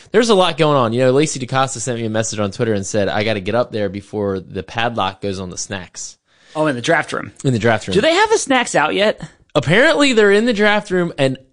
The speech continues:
Speaker 1: not under lock and key yet.
Speaker 2: Wow.
Speaker 1: But I told her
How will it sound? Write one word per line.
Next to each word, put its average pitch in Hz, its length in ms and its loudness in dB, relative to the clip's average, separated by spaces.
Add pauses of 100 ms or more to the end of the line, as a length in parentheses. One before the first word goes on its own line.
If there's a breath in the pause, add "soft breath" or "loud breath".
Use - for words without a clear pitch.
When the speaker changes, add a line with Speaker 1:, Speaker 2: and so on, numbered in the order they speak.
(120)
Speaker 1:
not 165 460 2
under 160 340 2
lock 139 320 0
and 123 120 -8
key 123 260 -2
yet. 85 200 -10 (400)
Speaker 2:
Wow. 101 540 -4 (180 soft breath)
Speaker 1:
But 151 200 2
I 190 180 0
told 196 240 2
her 135 400 2